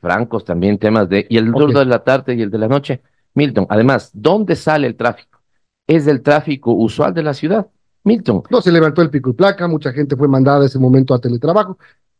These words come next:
Speaker 2: Había motivos para que se complique el tráfico,
Speaker 1: Claro
Speaker 2: obviamente.
Speaker 1: que sí, pero entonces
Speaker 2: Es cuando más hay, agentes debieron estar.
Speaker 1: Cuando no hay una emergencia, ¿usted sufre el tráfico de Quito o no?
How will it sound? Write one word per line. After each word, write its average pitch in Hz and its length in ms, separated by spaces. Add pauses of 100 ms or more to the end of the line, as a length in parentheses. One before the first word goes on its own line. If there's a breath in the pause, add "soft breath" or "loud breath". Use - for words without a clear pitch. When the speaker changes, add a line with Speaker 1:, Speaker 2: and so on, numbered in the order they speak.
(240)
Speaker 2:
Había 240 300
motivos 226 400
para 180 160
que 160 80
se 147 100
complique 180 340
el 170 60
tráfico, 190 400
Speaker 1:
Claro 208 160
Speaker 2:
obviamente. 113 220
Speaker 1:
que - 20
sí, 147 260 (280 soft breath)
pero 127 180
entonces 156 440
Speaker 2:
Es 139 40
cuando 185 300
más 190 240
hay, 185 260
agentes 180 380
debieron 165 240
estar. 135 160
Speaker 1:
Cuando 139 240
no 175 80
hay 202 100
una 185 160
emergencia, 117 640
¿usted 156 280
sufre 160 260
el 143 60
tráfico 143 320
de 131 80
Quito 139 260
o 104 40
no? 87 220